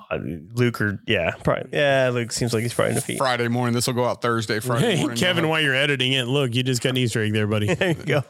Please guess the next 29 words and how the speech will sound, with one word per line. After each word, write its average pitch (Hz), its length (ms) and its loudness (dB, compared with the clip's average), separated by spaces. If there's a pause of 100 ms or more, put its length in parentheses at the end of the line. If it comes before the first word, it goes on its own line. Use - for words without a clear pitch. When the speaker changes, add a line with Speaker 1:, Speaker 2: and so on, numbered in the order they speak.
(180)
Speaker 2:
There 123 100 -2
you 117 80 0
go. 107 240 0 (640)
Speaker 3:
But, 113 340 -2
Speaker 2:
So. 123 80 2
Speaker 3:
um, 117 500 0 (340)
yeah, 185 240 2
I 165 80 2
think, 160 280 -2
uh, 131 560 2
I 120 60 0
think 135 160 0
we 131 100 0
kinda 127 220 0
wrapped 120 320 0
it 120 60 2
up 117 100 0
in 113 60 0
a 104 80 0
nutshell. 113 360 0
Y'all 113 220 2
got 123 120 0
anything 120 240 0
else 120 200 0
to 117 80 0
say? 131 280 2 (1120)
Speaker 2:
No, 131 320 0
not 143 160 -2
much. - 300 2